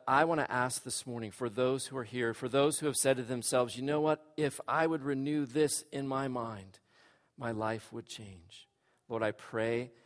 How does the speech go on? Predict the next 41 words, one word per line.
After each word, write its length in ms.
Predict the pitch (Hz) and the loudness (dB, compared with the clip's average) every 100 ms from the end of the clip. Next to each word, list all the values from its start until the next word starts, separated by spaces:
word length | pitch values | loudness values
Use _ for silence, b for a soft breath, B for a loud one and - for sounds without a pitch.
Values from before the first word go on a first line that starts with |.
| b - | b -4
that 300 | 113 - 95 | -4 -4 -2
by 260 | 117 117 | 4 4
your 200 | 139 143 | 4 0
Holy 340 | 131 123 131 127 | -6 -6 -6 -6
Spirit, 420 | - - 107 92 | -8 -6 -6 -6
you 140 | 101 104 | -8 -8
would 120 | 107 | -6
accomplish 800 | 104 - - 113 110 98 92 - _ _ - | -8 -10 -10 -10 -10 -14 -14 -18 _ _ -18
that. 340 | 98 95 101 _ b b b - | -16 -16 -18 _ b b b -6
Lord, 160 | 127 | 0
I 80 | 120 | 0
pray 320 | 113 - 147 | 0 2 2
for 180 | 151 139 | 2 0
those 340 | 120 123 117 - | 0 0 0 -2
who 120 | 123 | 0
are 100 | 120 | 0
giving 300 | 139 151 147 | 2 0 2
their 120 | 131 | 0
energy 400 | 131 139 131 117 | 0 -2 -6 -8
to 220 | 117 113 | -6 -4
empty 340 | 135 147 - 117 | -2 -4 -6 -8
thoughts, 500 | - 104 98 - - b b b - | -2 -2 -4 -10 -12 b b b -2
that 180 | 135 127 | -2 -2
you 200 | 131 151 | -2 -2
will, 140 | 151 | 0
by 200 | 127 135 | 2 4
your 120 | 135 | 2
Spirit, 400 | 123 - 127 117 | -4 -4 -2 -2
give 160 | 127 120 | -6 -6
them 180 | 123 113 | -8 -8
the 80 | |
strength 680 | 113 - - 131 127 113 - | -8 -10 -10 -8 -8 -8 -10
to 100 | 113 | -12
fill 460 | - - 143 151 147 | -10 0 4 6 4
their 160 | 131 | 0
minds 360 | 120 117 107 98 | -2 -2 -4 -8
with 120 | 110 | -12
things 380 | - 143 147 117 | -6 -4 -4 -4
that 180 | 113 - | -4 -4
shape 360 | - 131 123 | -4 -4 -4
eternity. 640 | 110 - 107 117 101 87 | -8 -14 -12 -12 -12 -16